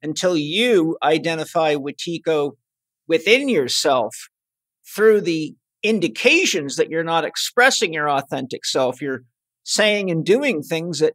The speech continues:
might be classified as evil or hurtful or are actually,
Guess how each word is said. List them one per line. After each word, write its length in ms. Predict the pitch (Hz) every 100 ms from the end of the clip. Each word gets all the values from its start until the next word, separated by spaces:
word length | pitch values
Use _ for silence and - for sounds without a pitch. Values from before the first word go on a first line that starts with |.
| -
might 260 | 165 180 -
be 120 | 156
classified 600 | - 175 170 - 175 165
as 140 | 156 147
evil 340 | 170 175 180
or 140 | 139
hurtful 580 | 135 180 185 - 180 180 -
or 260 | 160 -
are 160 | 151 170
actually, 460 | 170 - 175 151